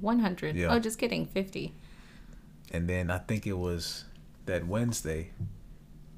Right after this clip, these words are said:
Speaker 2: they got down to twenty or
Speaker 1: <laughs>
Speaker 2: ten.
Speaker 1: Mm-hmm.
Speaker 2: And we're trying, like, really trying to go through this. It's like, we still gonna get married, but our wedding party was just getting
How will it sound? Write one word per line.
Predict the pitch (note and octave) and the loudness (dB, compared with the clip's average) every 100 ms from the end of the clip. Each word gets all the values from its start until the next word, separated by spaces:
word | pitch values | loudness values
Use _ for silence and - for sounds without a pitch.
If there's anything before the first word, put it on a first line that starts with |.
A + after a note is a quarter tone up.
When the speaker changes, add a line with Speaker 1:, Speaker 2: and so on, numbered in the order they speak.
| - | -8
Speaker 2:
they | - G2 F#2 | 0 2 2
got | F2 F#2+ F2+ | 2 2 2
down | G2 F#2+ F2+ | 0 0 -2
to | E2+ | -2
twenty | - B2+ C#3+ C#3 - - - - - - - - | 2 4 4 2 -8 -18 -18 -18 -16 -16 -16 2
or | G3 | 4
Speaker 1:
<laughs> | - B2+ | 4 2
Speaker 2:
ten. | C3+ D#3 - - - - - - - - | 4 2 -2 -14 -18 -20 -18 -18 -18 -2
Speaker 1:
Mm-hmm. | F#3 F3+ F3 F3+ F3 F#3 - - | 2 2 2 2 2 -2 -4 -4
Speaker 2:
And | G2+ G#2 G2+ | 0 2 4
we're | B2 | 4
trying, | A#2 - B2 B2 B2 A#2 G#2 | 2 2 4 6 4 2 2
like, | G2+ F#2 F2 E2+ | 0 0 -4 -2
really | G#2+ A#2 A2+ G#2+ G2 - - A2+ | 2 2 4 2 0 -6 -6 -4
trying | - B2+ B2 B2 | 0 2 6 6
to | G#2+ | 4
go | F2+ G#2+ | 4 2
through | G#2+ - B2 | 2 2 4
this. | G#2 F#2+ - | 4 2 0
It's | - | -2
like, | G2+ | 0
we | A2 | 2
still | A#2+ - C#3 C#3 | 0 4 4 4
gonna | G#2+ | 4
get | F#2+ F2+ | 2 2
married, | A2 A2 G#2 | 2 4 4
but | F#2+ F#2 - - - - | 2 2 -2 -14 -16 -8
our | - G#2+ G#2+ | 0 2 4
wedding | A2 A2+ G#2 | 4 4 2
party | - F#2 F2 | 4 4 6
was | E2+ E2+ F2+ | 2 0 -2
just | E2+ - | -4 -2
getting | G2 - | -2 -2